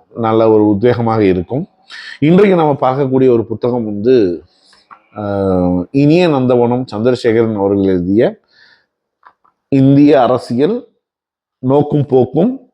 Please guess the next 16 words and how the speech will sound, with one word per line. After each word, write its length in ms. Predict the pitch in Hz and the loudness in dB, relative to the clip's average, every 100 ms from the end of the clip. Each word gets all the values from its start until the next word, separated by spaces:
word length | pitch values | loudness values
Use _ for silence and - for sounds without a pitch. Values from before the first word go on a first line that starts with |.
| - | -4
தேர்தல் 400 | 135 143 147 147 | 2 2 4 2
களம் 280 | 123 131 127 | 0 0 0
இரண்டாயிரத்தி 580 | 110 117 123 117 113 120 | -2 0 2 0 0 -2
இருபத்தி 420 | 101 104 98 92 | -2 -2 -4 -8
நாலு. 300 | 85 82 - _ _ - - - - | -6 -8 -10 _ _ -20 -20 -12 -2
அதாவது, 340 | 147 175 175 | 2 2 2
இரண்டாயிரத்தி 560 | 135 147 165 170 160 147 | 0 0 0 0 0 0
இருபத்தி 380 | 135 139 135 | 0 0 -2
நாலின் 320 | 135 127 123 104 | -4 -4 -4 0
தேர்தல் 360 | 120 139 139 | 2 2 2
களத்தை 360 | 123 113 110 104 | 2 0 0 0
வைத்துக்கொண்டு, 760 | 101 101 107 107 104 139 - _ _ _ _ - _ _ | 0 -2 -6 -6 -2 -4 -4 _ _ _ _ -20 _ _
ஆஹ், 1040 | 113 113 107 101 95 92 90 90 90 90 - | -4 -2 0 0 0 -2 -2 -4 -6 -8 -4
இனிய 300 | 131 139 156 | 0 2 2
நந்தவனம் 420 | 143 131 123 131 | 0 0 -2 -2
சந்திரசேகர் 800 | 117 104 117 107 104 101 110 | -4 -2 -2 0 -2 0 -2